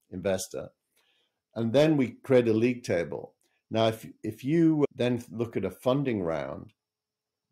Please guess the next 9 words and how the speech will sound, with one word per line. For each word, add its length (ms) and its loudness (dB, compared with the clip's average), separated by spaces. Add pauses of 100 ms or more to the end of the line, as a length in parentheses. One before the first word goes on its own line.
(440)
there 120 0
may 200 2
be 180 -2
five 400 2
investors 560 0
in 100 -8
a 60 -8
funding 380 -4
round. 320 -12